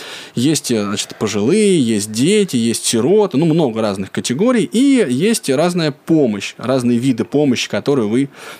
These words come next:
значит, можете оказать. Ну, самый простой и с-, такой серьёзный, решительный — это дать денег,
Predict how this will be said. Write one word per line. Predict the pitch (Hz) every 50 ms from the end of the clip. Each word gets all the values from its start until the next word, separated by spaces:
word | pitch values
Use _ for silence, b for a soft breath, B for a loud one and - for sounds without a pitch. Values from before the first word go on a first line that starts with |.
| B -
значит, | - 107 - -
можете | 117 131 131 120 - 117
оказать. | 110 - - 110 104 101 92 92 -
Ну, | 226 254 233 147 - -
самый | - - 160 135 107
простой | - 127 113 - - 120 107 95 92 98 - _ _ -
и | 110 113 107 101 101 95 92 95 - -
с-, | - - - -
такой | - 104 - - 98
серьёзный, | - - 113 107 110 104 92 - 101
решительный — | 104 107 - - 107 - - 98 98
это | 92 - 98
дать | 101 104 101 101 101
денег, | 107 131 165 214 254 269 - -